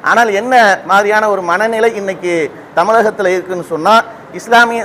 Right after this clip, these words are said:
சமுதாயத்துடைய ஓட்டு என்பது, அஹ், சாதாரண சாலிடா வந்து திமுகவுக்கு வந்துரும் என்ற மனநிலையில் இருக்கிறார்களோ என்று கூட நம்மளுக்கு சில நேரங்கள்ல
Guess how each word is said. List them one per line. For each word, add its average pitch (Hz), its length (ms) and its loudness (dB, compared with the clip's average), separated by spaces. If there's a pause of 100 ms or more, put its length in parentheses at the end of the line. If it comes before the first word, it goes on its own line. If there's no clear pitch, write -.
சமுதாயத்துடைய 202 680 0
ஓட்டு 190 460 -2
என்பது, 170 600 0 (360)
அஹ், 170 800 4
சாதாரண 214 640 2
சாலிடா 208 460 4
வந்து 202 380 2
திமுகவுக்கு 196 560 2
வந்துரும் 185 400 0
என்ற 220 340 -2
மனநிலையில் 226 680 2
இருக்கிறார்களோ 208 600 2
என்று 180 240 -4
கூட 226 180 0
நம்மளுக்கு 190 360 -2
சில 175 220 -2
நேரங்கள்ல 196 460 0